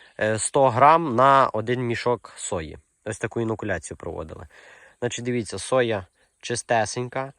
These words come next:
На, по ній проводилось два, е, оприскування гербіцидом. Гліфат плюс Харума.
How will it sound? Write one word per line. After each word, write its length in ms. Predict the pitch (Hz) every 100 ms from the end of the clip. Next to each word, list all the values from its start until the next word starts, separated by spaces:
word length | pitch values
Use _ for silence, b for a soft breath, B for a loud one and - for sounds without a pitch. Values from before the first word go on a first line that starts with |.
| b -
На, 120 | 110
по 180 | - 135
ній 140 | 131
проводилось 640 | 127 120 123 110 110 -
два, 420 | - 98 117 107 - _
е, 200 | - 101
оприскування 720 | 98 101 120 123 - 107 98 92
гербіцидом. 920 | 98 123 117 - 113 101 113 135 143 B B -
Гліфат 520 | 101 117 - 131 135 -
плюс 220 | 107 101
Харума. 560 | - 107 110 127 147